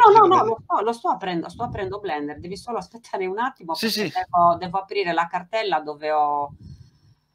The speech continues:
Speaker 2: oddio, dove l'ho messa adesso? Eccolo qua. Apro Blender.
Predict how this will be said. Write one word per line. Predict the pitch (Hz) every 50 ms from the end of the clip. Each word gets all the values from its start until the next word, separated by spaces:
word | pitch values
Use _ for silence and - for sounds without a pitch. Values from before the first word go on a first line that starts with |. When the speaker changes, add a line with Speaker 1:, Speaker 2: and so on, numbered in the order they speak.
| _ _ _ _ _ _ _ _ _ _ _ _ _ _
Speaker 2:
oddio, | _ 220 214 _ _ _ - 196 196 196 208 - -
dove | - 208 202 208
l'ho | 202 196 185
messa | 185 185 185 - - - - 180
adesso? | 180 185 190 190 - - - - - 202 - -
Eccolo | - 180 175 170 147 139 135
qua. | _ - 127 131 _ _ _ _ _ _ _ _ _ _ _ _ _ _ _ _ _ _ _ _ _ _ _ _ _ _ _ _ _ _ _ _ _ _ _ _ _ _ _ _ _ _ _
Apro | _ - 170 -
Blender. | 202 233 277 302 302 311 311 311 302 320 330 -